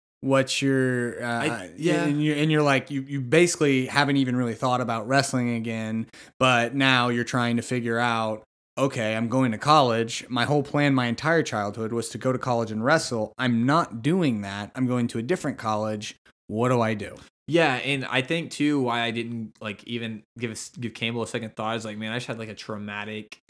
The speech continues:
Speaker 2: injury happen. Like, I probably don't wanna go across, halfway across the world,
Speaker 1: Yeah,
Speaker 2: or halfway
Speaker 1: yeah,
Speaker 2: across the
Speaker 1: y-,
Speaker 2: nation.
Speaker 1: 'cause you're, 'cause it's such a long, the initial recovery was kinda quick, but then, like,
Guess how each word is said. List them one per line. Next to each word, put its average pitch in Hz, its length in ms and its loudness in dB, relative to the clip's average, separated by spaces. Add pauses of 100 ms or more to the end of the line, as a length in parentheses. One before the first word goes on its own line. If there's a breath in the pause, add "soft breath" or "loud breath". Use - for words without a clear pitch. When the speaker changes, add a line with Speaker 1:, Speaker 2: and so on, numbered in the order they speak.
Speaker 2:
injury 107 440 -8
happen. 101 340 -10
Like, 101 120 -10
I 110 80 -2
probably 123 180 -4
don't 123 100 -4
wanna 123 140 -2
go 104 140 -6
across, 104 280 -10
halfway 107 320 -12
across 101 160 -14
the 139 80 -2
world, 147 80 0
Speaker 1:
Yeah, 165 600 6
Speaker 2:
or 151 60 0
halfway 160 180 4
Speaker 1:
yeah, 160 60 2
Speaker 2:
across 160 180 0
the 110 80 -4
Speaker 1:
y-, 104 80 -2
Speaker 2:
nation. 160 180 -2
Speaker 1:
'cause 165 160 4
you're, 151 320 2
'cause 156 200 2
it's - 300 -2
such 185 380 2
a 165 60 4
long, 143 420 2
the 139 80 0
initial 165 340 0
recovery 120 400 0
was 113 120 -4
kinda 107 200 -4
quick, 110 320 -6
but 117 180 -4
then, 117 200 -2
like, 107 360 -4